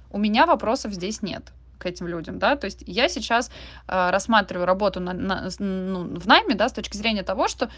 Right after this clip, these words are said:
человек недоволен этой позицией, человек хотел бы больше зарабатывать, меньше времени быть в офисе, но почему-то это не удается, да, то есть если вас все устраивает в вашей офисной работе,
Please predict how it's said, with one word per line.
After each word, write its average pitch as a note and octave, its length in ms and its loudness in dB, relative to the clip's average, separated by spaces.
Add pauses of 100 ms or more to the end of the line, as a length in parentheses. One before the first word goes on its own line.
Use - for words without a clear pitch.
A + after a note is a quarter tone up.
(200)
человек A#3 460 2 (160)
недоволен A3+ 920 2
этой F#3 240 0
позицией, F#3 580 -4
человек G#3+ 340 -2
хотел G3 380 0
бы E3 100 -6
больше B3 400 -2
зарабатывать, A3 680 4 (280)
меньше G#3+ 340 -2
времени D4+ 280 2
быть C4+ 220 -2
в A3 60 -2
офисе, G#3 360 0
но F3+ 100 -6
почему-то C4 400 -2
это A#3+ 180 0
не G#3 100 2
удается, F#3+ 520 2
да, G#3 180 2
то - 120 -2
есть G3 240 -6
если A#3 420 -2
вас A3 220 4
все G3+ 160 -6
устраивает F#3 540 -2
в E3+ 60 -8
вашей F#3 440 -4
офисной F#3 380 -4
работе, G3+ 520 2